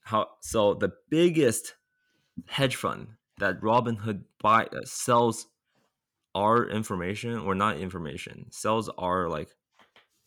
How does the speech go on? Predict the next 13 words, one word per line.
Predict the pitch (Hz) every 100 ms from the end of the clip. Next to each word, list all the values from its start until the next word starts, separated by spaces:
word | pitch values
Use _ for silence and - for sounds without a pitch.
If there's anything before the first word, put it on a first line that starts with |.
| _ _ - -
calls | - 101 98 95 -
to, | 147 160 190 _ _ _ _ _ -
our, | 95 87
our | 71 90
stock | - 90 101
calls | - 117 117
to, | - 139 147 156 _ _ -
is | 101 117 120 - _ _
Citadel. | - - 117 101 - - - _ _ _ _ _
Citadel | - 113 110 110 107
L | 78 98
L | 95
C. | 95 95 -